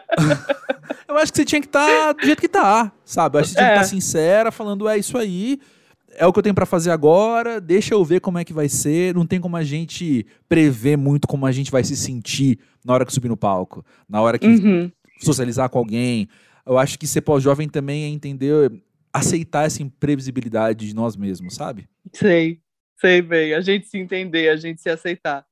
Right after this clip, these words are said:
Speaker 1: É, não vou planejar como é que eu vou me sentir também. Deixa que chegando
Speaker 2: Uhum.
Speaker 1: lá, eu descubro e eu sei que eu me viro. Porque assim como você falou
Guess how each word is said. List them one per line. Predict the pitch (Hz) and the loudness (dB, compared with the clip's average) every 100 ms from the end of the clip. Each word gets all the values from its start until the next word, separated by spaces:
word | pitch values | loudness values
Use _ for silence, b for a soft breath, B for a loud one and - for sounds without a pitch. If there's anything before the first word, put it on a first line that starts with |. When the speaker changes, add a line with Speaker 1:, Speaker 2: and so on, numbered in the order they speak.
| _ - | _ -4
Speaker 1:
É, | 202 226 196 | 2 2 4
não | 190 | 2
vou | 202 | 2
planejar | 240 214 185 131 151 | 0 0 0 0 0
como | 139 135 | 0 -4
é | |
que | 123 | -4
eu | |
vou | 120 | -4
me | 120 | -4
sentir | - 107 101 | -6 -8 -8
também. | 90 76 - | -10 -14 -16
Deixa | - 156 226 - | -4 0 0 -4
que | - 165 | -12 -14
chegando | 151 135 139 139 | -10 -6 -4 -2
Speaker 2:
Uhum. | 117 | 0
Speaker 1:
lá, | 113 120 127 151 _ _ | 0 -2 -4 -12 _ _
eu | 131 120 | -2 0
descubro | 117 - 220 202 220 202 220 - | -2 0 0 2 0 0 -2 -8
e | 147 | 0
eu | 180 | 0
sei | 180 - 370 349 339 | 0 -2 -2 -2 -4
que | - | -8
eu | 233 | -6
me | 208 | -4
viro. | 175 165 131 | 0 0 0
Porque | 147 185 | -2 -2
assim | 175 240 | -2 -4
como | 240 196 | -4 -2
você | 190 | -2
falou | - 143 139 | -2 2 2